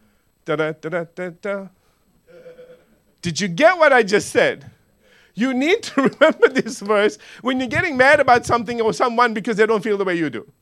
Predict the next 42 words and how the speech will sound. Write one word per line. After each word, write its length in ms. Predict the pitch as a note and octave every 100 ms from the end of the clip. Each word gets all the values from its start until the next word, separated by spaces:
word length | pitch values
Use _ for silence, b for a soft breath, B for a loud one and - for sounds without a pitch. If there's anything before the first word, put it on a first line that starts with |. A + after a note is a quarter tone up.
| _ b b b -
Because 360 | G3+ C4+ A#3
they 140 | G#3+ D#4
have 300 | D#4 A#3+ A3
been 340 | B3+ A#3 G3+ b b
created 840 | - A3+ A#3+ G#4 G#4+ A#3+ G3 E3+ - b b b -
and 260 | A#3 G#3+
destined 580 | E3+ E4+ - - D4 A#3+
to 100 | A#3
do 200 | F#3+ D#4+
something. 600 | - B3+ F#3+ D3+ C#3+ - _ _ _ _ _ _ _ _ _ -
And 140 | A3+
sweetheart, 420 | - D4 D4+ D4
it 80 | C4
may 180 | A#3+ C#4+
not 200 | C#4+ C#4
be 100 | C4
what 220 | B3+ B3
you're 160 | C4 A3
doing. 380 | D4+ A#3 - - b b b
In 140 | A#3+
fact, 240 | C4 C4+ C#4
it 100 | -
shouldn't 280 | B3+ F#4+
be 60 | F4+
what 220 | A3 -
you're 80 | -
doing, 200 | F#3+ B3+
because 340 | A#3+ C4+ B3+ - B B
you're 240 | F#3+ C#4+
doing 220 | C4 C#4+ C4
what 180 | B3
you're 160 | C#4+ F4
doing 260 | B3+ C4+ B3
and 140 | A3+
you're 100 | B3+
taking 300 | B3 C#4+ C#4
care 160 | C#4+ D#4+
of 60 |
that 180 | E4+ G4
side 220 | D#4 A#3+
of 80 | F3+
things. 240 | E3+ C#3